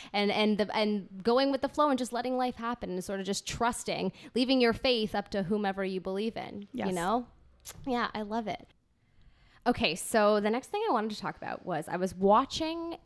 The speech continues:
Speaker 1: a video with you on YouTube, and someone was interviewing you about Pink Shirt Day. And I'm just gonna quote you 'cause I really love what you were talking about. You said, "Home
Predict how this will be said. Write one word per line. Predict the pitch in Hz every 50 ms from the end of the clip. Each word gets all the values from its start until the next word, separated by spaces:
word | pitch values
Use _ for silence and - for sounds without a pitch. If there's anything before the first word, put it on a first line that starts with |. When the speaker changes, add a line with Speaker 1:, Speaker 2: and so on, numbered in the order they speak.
| _
Speaker 1:
a | - 208 202 190 185 185 185
video | 185 175 165 208 208 208 190 175 175 175 175
with | 175 180 175 175
you | 185 185
on | 180 180 180 175 180
YouTube, | 185 190 185 180 - - - 175 151 147 165 - -
and | 180 165 160 165 170 170
someone | - 208 214 226 233 233 226
was | 226 220
interviewing | - 190 196 196 - - 180 180 175 170 170 160
you | 160 156 165 170
about | 170 170 165 143 -
Pink | - 202 175 160
Shirt | - - 185 147 - -
Day. | 143 139 135 190 247 - - - - - - - -
And | 202 196 202
I'm | 214
just | 240 -
gonna | - 339 359
quote | 339 - - 247 220 208 -
you | 156 156 131 139
'cause | - -
I | - 175
really | 175 185 180 196 208 220
love | 208 185 165 170 170 165
what | - 160 131
you | 165
were | 165 170
talking | - - - 139 - - - 160
about. | 156 156 151 151 147
You | 165
said, | 185 - - 185 175 170 175 - - - - - - - - -
"Home | - 214 285 330 381 415